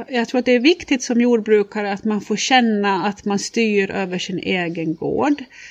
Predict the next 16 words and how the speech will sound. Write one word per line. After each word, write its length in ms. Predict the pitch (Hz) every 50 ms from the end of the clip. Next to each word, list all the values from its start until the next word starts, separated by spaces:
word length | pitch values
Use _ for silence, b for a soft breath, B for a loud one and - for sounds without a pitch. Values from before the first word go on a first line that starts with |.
| B B B
Jag 100 | 226 -
tror 140 | - 233
att 80 | 226 226
det 80 | 233 233
är 80 | 226
viktigt 560 | 220 262 294 285 - - - - 233 233 -
att 260 | - 220 196 196 - 208
man, 340 | 208 196 196 190 190 - - - -
att 120 | 196 - -
man 160 | 208 202 190
får 180 | - - 214
känna 540 | 208 - - 240 220 214 208 202 190 185 180
att 160 | 175 180 -
det 140 | - 196 190
man 260 | 185 180 180 180 185
gör 460 | 185 190 185 175 160 160 151 143 -